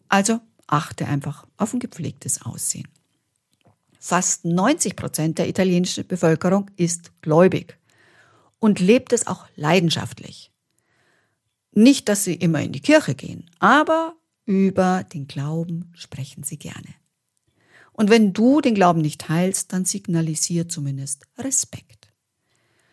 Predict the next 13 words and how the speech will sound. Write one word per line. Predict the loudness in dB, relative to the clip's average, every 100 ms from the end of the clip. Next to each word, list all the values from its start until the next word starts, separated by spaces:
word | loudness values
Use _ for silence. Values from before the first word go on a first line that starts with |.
| _ _ _ _ _
Zu | -2 0 0
einem | 2 4 4 2 -2
Thema, | -2 2 2 2 -2 -4 _
das | -6 -2
man | 0 -2 -2 -6
beim | -4 -2 -4 -8 _
Essen | 0 0 0 -2 -6 -10 _
nicht | -8 -2 0 0 -2 -18 -20 -20 _ _
ansprechen | -6 -6 -6 -12 -10 -10
sollte, | -6 -6 -4 0 0 -2 _ _ _ _ _ _ _ -2
gehört | 2 2 0 -4
das | -6 -4
Geld. | -4 -4 -6 -16